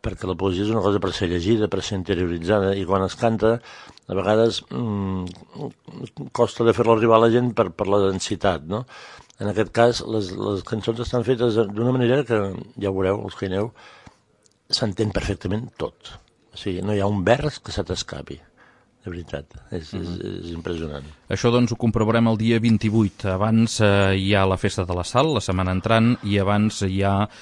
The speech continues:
Speaker 2: els Tres de Ronda, demà
Speaker 1: Sí.
Speaker 2: dissabte, set de la tarda, a l'Alfolí de la Sal.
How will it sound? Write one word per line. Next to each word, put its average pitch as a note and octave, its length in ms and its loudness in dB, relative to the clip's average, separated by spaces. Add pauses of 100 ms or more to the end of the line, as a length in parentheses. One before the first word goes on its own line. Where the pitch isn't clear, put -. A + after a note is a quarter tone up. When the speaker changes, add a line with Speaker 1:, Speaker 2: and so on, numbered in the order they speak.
(160)
Speaker 2:
els G2+ 160 2
Tres A2 180 2
de A2 80 4
Ronda, F#2+ 400 4 (100)
demà G2 400 0
Speaker 1:
Sí. F2+ 120 -2
Speaker 2:
dissabte, B2 380 2
set G#2 180 0
de G2 80 0
la G2+ 120 -2
tarda, G#2 400 0 (380)
a G#2 100 0
l'Alfolí G2+ 640 2
de G2 360 0
la F#2+ 100 -2
Sal. E2+ 260 -8